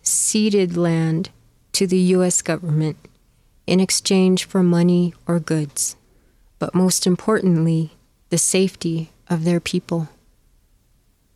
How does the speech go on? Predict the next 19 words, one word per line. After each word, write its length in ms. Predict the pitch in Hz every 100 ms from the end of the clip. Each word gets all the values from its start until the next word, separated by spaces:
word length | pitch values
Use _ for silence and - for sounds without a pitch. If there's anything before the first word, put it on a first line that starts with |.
| _ _ _ _ _ _ _ _ _ _ -
Some 360 | - 220 240
say 560 | 220 - 185 180 180 180 _ _ _ _ _ _ _
that 180 | - 175
Dakota 500 | 180 180 - 214 208
people 600 | 196 180 175 165 165 170 - _ _ _ -
did 120 | 180
not 280 | 180 190 202
understand 800 | 190 185 170 - - 185 180 170
the 60 |
terms 640 | 165 - 165 156 160 160 - _ _ _ _ -
they 120 | 175
were 160 | 170
entering, 680 | 165 170 170 - 165 165 170 - _ _ _ _ _ _ _
or 140 | 175 180
they 180 | 185
never 360 | 180 185 180 185
would 200 | 175 170
have 300 | 156 165 160
agreed. 440 | 160 - 151 156